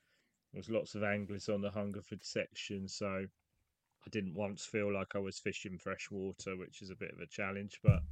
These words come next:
I managed to find one half decent perch, uh, shadding.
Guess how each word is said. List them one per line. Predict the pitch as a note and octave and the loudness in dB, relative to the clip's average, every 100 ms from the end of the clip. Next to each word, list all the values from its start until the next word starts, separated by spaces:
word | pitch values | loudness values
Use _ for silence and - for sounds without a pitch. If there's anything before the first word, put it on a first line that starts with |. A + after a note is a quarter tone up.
| - - - _ _ _ _ | -8 -16 -20 _ _ _ _
I | D#3 | 2
managed | C#3 B2+ - | 6 6 4
to | A#2 | -6
find | - B2 A2 A2+ G#2+ | -2 2 4 4 2
one | A2 A2 | 2 2
half | G#2 G#2+ G#2 - | 2 2 2 4
decent | A#2 - - G2+ | 4 4 -4 -6
perch, | - A2+ A2 A2+ - - - - - | -2 4 4 4 0 0 0 0 -2
uh, | A2 G#2+ G#2+ G#2+ G#2+ G#2+ G#2+ G#2 G#2 G2+ | 0 2 2 2 2 2 2 2 0 -2
shadding. | - - - B2+ A#2 - C3 D3+ E3+ | -2 0 2 6 4 6 4 4 2